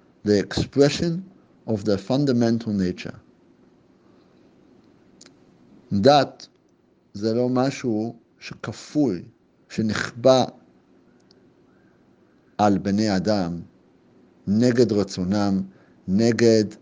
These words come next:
תכונות האופי הבסיסיות שלהם, אלא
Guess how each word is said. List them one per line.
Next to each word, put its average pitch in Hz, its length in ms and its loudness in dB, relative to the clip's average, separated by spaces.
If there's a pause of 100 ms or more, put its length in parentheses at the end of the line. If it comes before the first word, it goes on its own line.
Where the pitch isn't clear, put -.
(1600)
תכונות 117 540 -2
האופי 117 460 0
הבסיסיות 98 600 -2
שלהם, 71 280 -8 (1500)
אלא 147 220 8